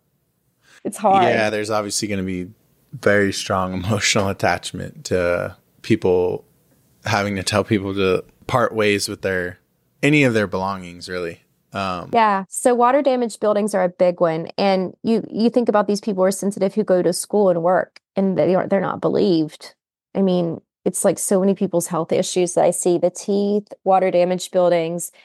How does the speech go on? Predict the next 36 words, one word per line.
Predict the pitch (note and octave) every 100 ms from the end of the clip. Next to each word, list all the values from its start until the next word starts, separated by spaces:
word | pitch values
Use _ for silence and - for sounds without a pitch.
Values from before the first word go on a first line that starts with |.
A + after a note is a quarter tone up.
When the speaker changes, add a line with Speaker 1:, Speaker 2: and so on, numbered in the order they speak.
| _
Speaker 1:
And | F#3
finally, | F#3 F#3 F#3+
the | F#3
last | E3+ E3 E3+ -
one | G3+ E3
is, | E3+ - - -
I've | F3
already | E3 E3
mentioned | E3+ - E3+
it | D#3
a | E3
number | F3+ G#3+ G#3+
of | G#3
times, | - F#3+ F3 F3 E3+
is | E3 -
trauma | - F3+ F3+
in | E3
the | D#3+
nervous | D3+ D3 D#3
system. | - D#3 - D3 D3+ _ - - A2
Speaker 2:
Mm-hmm. | F#2 F3
Speaker 1:
Um, | F3 E3+ E3+ E3 _ -
and | G#3+ G3+ F#3+ F#3 F3+ _ - _ _ _ _
I | G#3 G#3+
truly | - - B3+ B3+ A#3+
believe | F#3 F#3+ F#3 F3+ E3+
that | - - _
most | A3 G3 F#3 F3+ - -
illnesses, | F3+ F#3 G3+ A#3+ A3
if | G3 -
we | G3
could | G3 F3+ -
fix | G3+ G3+
those | - F#3+ F#3+
three | - G3 G#3 G3+
things, | - F#3 G3 A3 C4 A#3+ - -